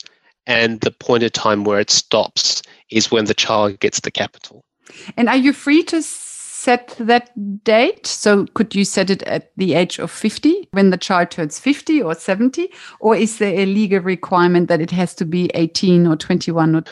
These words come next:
Speaker 1: For tax purposes, it doesn't necessarily specify that,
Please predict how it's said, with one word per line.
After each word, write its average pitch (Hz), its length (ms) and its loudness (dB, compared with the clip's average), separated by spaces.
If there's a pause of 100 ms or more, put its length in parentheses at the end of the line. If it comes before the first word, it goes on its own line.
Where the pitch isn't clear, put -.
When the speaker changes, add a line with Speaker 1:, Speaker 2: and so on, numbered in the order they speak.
Speaker 1:
For - 120 -2
tax 180 260 0
purposes, - 680 0
it 123 60 -6
doesn't 113 300 0
necessarily 110 500 2
specify 101 880 0 (100)
that, 104 580 -2